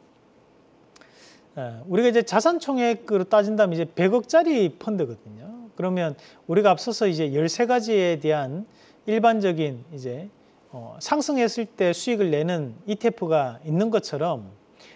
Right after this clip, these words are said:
그 금액이 훨씬 더 크다는 겁니다. 그러면 현재 이 인버스 이티에프로 인해 가지고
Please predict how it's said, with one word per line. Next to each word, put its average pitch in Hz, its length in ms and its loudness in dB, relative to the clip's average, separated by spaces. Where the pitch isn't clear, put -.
그 285 220 4
금액이 285 400 0
훨씬 302 380 -2
더 254 120 -2
크다는 247 440 -4
겁니다. 123 460 -12
그러면 202 320 0
현재 277 520 2
이 226 220 0
인버스 214 400 2
이티에프로 214 500 0
인해 170 180 0
가지고 139 640 -2